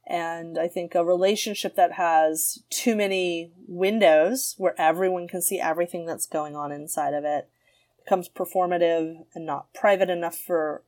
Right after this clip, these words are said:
for, like, the real gritty stuff to emerge. And a relationship that has too many walls, uh, where no one can see in, you know, you're not getting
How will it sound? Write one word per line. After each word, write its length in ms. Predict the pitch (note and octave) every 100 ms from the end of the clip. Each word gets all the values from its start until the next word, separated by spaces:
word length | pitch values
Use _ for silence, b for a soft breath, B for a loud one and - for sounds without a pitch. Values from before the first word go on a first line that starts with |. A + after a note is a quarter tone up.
| _
for, 240 | - D#3+
like, 300 | D#3 D#3 D#3
the 100 | F3
real 920 | E3 D#3 E3 E3+ D#3 D#3 D3+ D#3 F3 _ _ F3
gritty 480 | E3 D#3+ E3+ F#3 F#3
stuff 280 | - E3 -
to 180 | E3 D#3
emerge. 520 | D3 C#3+ D#3+ - - _ _ _ _ _ _ _ -
And 160 | G3+
a 40 | F#3+
relationship 560 | F#3 F3+ F3+ F#3 F3+ F#3+
that 60 |
has 160 | F3+ F3+
too 180 | - F3
many 180 | D#3+
walls, 1000 | E3 A#3 D4 C4 B3 B3+ C4 - - - _ _ _ -
uh, 60 | F#3
where 220 | F3+ F3
no 260 | F3 F3
one 260 | A3 A#3 G#3
can 220 | F#3 F3
see 300 | - F3+ E3+
in, 360 | D#3+ D#3+ D#3+ F3
you 100 | F#3+
know, 280 | E3+ D#3 F3+
you're 280 | G#3 F#3+ G3
not 360 | G3 G3 F#3+ G3
getting 600 | F#3 F3+ E3+ E3+ E3+